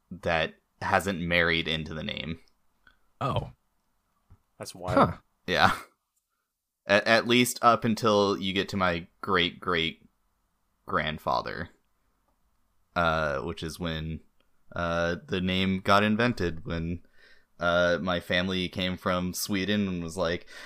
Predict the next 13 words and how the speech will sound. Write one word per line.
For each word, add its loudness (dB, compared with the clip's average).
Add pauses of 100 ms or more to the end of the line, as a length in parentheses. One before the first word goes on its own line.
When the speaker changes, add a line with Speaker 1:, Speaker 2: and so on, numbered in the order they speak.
(120)
Speaker 1:
"Ah, 12
you 0
know, 4
Anderson, 4
that 2
sounds 0
way 4
too -2
Swedish. -6
Can't -2
have 0
that." 2 (1800)
Speaker 2:
No. 2